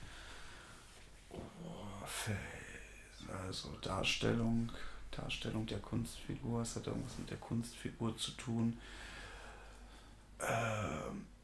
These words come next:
vielleicht die Art und Weise,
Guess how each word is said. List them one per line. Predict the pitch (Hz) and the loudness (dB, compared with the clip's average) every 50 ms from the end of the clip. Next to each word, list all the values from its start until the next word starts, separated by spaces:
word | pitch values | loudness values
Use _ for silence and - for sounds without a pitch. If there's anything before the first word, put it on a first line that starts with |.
| - - | -12 -4
vielleicht | - - - 113 110 110 110 107 - - - - - - - | 0 4 8 12 12 12 12 12 12 8 4 0 -8 -6 -2
die | - - - 113 113 110 107 - - - - - - - - - - - - - - - - - - - - - - - - - - - - - - - - - - - | 2 6 10 12 12 12 10 8 4 -2 -8 -16 -18 -18 -18 -18 -20 -20 -20 -20 -18 -18 -18 -18 -18 -18 -18 -18 -18 -18 -18 -18 -16 -16 -16 -16 -16 -14 -14 -12 2 8
Art | - 110 117 117 - | 12 12 12 12 12
und | 123 113 107 - | 10 8 12 12
Weise, | 135 - 117 117 117 120 117 113 113 110 | 12 12 12 12 12 12 12 12 12 12